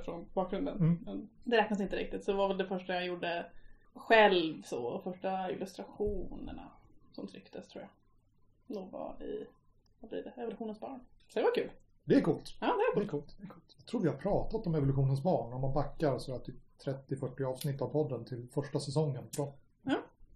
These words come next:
Speaker 2: då hade vi spelat det.
Speaker 1: Mm.
Speaker 2: Anders är stor fantast.
Speaker 1: Jag kan tänka mig.
Speaker 2: Mm. Och vi träffades på ett Gothcon.
Speaker 1: Du och jag.
Speaker 2: Du och jag.
Speaker 1: Ja, det
Speaker 2: Då
Speaker 1: var
Speaker 2: spelade vi Daughters of Verona.
Speaker 1: Ja. <laughs> Ja, ja, jag har berättat den historien för ganska många personer om hur, hur du presenterade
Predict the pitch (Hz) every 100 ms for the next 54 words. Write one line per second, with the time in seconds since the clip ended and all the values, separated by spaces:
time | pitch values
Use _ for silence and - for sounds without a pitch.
0 | - 165 151 135 123 127 - - - -
1 | - - 170 151 139 - - 139 139 -
2 | - 202 160 143 135 135 139 - - -
3 | _ _ _ - - 294 302 277 247 262
4 | - - 156 170 - - _ _ 196 180
5 | 226 208 151 - 160 147 - 147 143 165
6 | 139 - - - 196 202 147 127 - -
7 | - - _ _ _ - 208 247 254 214
8 | 214 - 151 156 151 139 151 127 - 220
9 | 320 - 269 269 262 240 160 147 151 151
10 | 151 139 151 135 147 170 120 139 226 330
11 | 349 - 294 262 - - - 320 - -
12 | - 247 330 254 349 285 233 302 277 285
13 | 262 196 196 208 208 196 202 196 202 202
14 | 208 202 240 320 190 180 202 208 202 202
15 | 214 202 202 208 214 208 214 262 202